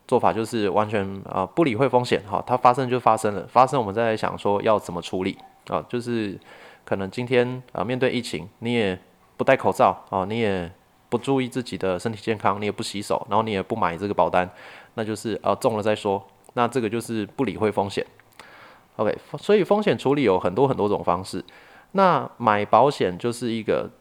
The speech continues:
转嫁风险给保险公司的方式，所以基本上它是降低你所需要承担的一个危机，让你真正在发生事情的时候呢，可以，嗯，比较安心一点。你可以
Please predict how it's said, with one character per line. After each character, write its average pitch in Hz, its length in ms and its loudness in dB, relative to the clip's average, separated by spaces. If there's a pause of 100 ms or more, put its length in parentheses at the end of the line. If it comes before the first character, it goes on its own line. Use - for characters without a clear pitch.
转 92 280 4
嫁 139 220 4
风 123 240 0
险 90 220 -4
给 - 160 -4
保 101 180 4
险 92 160 -4
公 95 180 -2
司 101 200 -8
的 90 220 -2
方 98 260 -2
式， 92 240 -8 (480)
所 208 220 2
以 190 200 -2 (460)
基 226 180 -4
本 104 220 4
上 143 260 2
它 151 160 -4
是 156 180 -6
降 131 380 0
低 120 220 -4
你 117 160 -6
所 98 220 -2
需 - 120 -4
要 127 120 4
承 101 280 -4
担 113 220 0
的 101 120 0
一 101 100 -6
个 107 100 -2
危 95 220 0
机， 110 320 -8 (160)
让 160 200 2
你 107 80 -2
真 123 200 -4
正 127 120 -2
在 127 100 -2
发 117 200 2
生 117 160 -2
事 113 180 -6
情 82 200 -8
的 87 100 -6
时 - 140 -12
候 110 180 2
呢， 85 300 -4
可 117 180 0
以， 104 240 -4 (540)
嗯， 85 380 -6 (180)
比 107 80 -4
较 135 380 4 (100)
安 135 180 4
心 139 180 -4
一 139 60 -2
点。 117 160 -2 (160)
你 151 100 -6
可 - 160 0
以 113 260 0